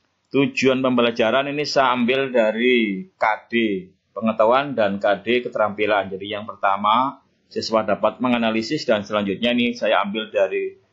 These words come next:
K D pengetahuan, kemudian siswa dapat menyelesaikan masalah kontekstual dan seterusnya, ini saya ambil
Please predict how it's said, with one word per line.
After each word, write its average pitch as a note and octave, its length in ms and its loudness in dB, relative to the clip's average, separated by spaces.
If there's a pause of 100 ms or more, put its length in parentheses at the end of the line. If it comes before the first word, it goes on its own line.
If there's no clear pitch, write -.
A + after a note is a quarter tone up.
(180)
K - 20 -8 (140)
D - 60 -12 (260)
pengetahuan, G#2 720 0
kemudian G2+ 400 -2
siswa A#2+ 320 0
dapat A2+ 400 -4
menyelesaikan C3 640 0
masalah A2 400 0
kontekstual G#2+ 640 -2
dan F#2+ 160 -2
seterusnya, G2+ 400 -2
ini A#2 160 -2
saya G2 240 -4
ambil B2+ 400 -2